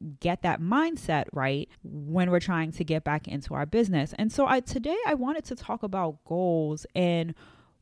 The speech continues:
when you're trying to refocus in your business and you're starting to get back into work, why you may be failing to reach certain objectives in your business, and more importantly, when it's okay to give up on goals.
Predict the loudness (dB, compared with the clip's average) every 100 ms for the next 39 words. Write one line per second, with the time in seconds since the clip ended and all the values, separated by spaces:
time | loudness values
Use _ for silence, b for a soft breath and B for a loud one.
0 | -2 4 6 6 4 4 2 0 0 0
1 | -2 -2 0 0 0 -2 -2 -2 0 0
2 | 0 0 0 -2 -6 -4 -2 0 -2 -2
3 | -2 -2 -2 0 0 -2 -2 -2 0 0
4 | -2 -4 -2 2 0 -2 -2 2 4 4
5 | 2 0 0 0 0 -4 -6 0 2 2
6 | 0 0 -2 -8 B B B 0 4 2
7 | 0 4 4 4 0 2 2 6 2 4
8 | 0 2 4 4 2 0 -4 -4 0 2
9 | 6 6 4 2 0 2 2 2 2 -2
10 | 0 2 4 2 2 0 0 4 6 6
11 | 4 -2 -4 0 2 6 6 4 0 2
12 | 2 2 0 -6